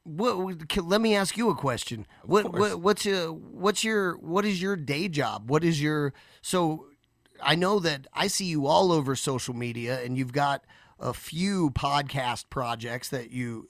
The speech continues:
Speaker 1: that you work on. You seem to always be in the mix. Uh, what, what do you do? What, what pays Dre's mortgage?
Speaker 2: <laughs> Um,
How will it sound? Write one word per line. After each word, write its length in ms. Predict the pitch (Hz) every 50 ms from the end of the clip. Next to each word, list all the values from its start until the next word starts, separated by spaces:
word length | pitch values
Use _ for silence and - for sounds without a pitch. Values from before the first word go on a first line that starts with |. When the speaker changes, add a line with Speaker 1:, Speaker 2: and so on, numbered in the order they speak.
| -
Speaker 1:
that 180 | 127 127 123 123
you 120 | 120 120
work 260 | 110 113 113 110 - 131
on. 220 | 131 131 131 123 - - - _ -
You 80 | - 151
seem 240 | - - 196 180 160
to 100 | 151 -
always 560 | - 135 143 160 170 160 151 143 139 131 123
be 400 | 117 135 131 127 123 123 113 - _ _ _ _ _ _ _ _ _ _ _ _ _ _ _ -
in 220 | 147 151 156 160 156
the 80 | 139
mix. 580 | 127 123 139 147 160 165 - - - - - - _ _ -
Uh, 240 | 139 139 139 139 139 - - -
what, 280 | 156 151 185 208 226
what 160 | 180 196 214
do 60 | 214 233
you 140 | 233 240
do? 340 | 208 180 220 214 214 196 - -
What, 240 | - 190 220 208 - - -
what 260 | - 220 226 - -
pays 420 | - 202 196 208 208 196 170 147
Dre's 480 | 131 120 117 139 160 160 175 170 151 135
mortgage? 580 | 143 147 147 160 156 147 110 69 - - - 139 139 - - - - 1047 988 906
Speaker 2:
<laughs> 80 | - 220 - - - - 240 254 233 220 254 220 - -
Um, 460 | - 175 185 185 185 180 170 160 151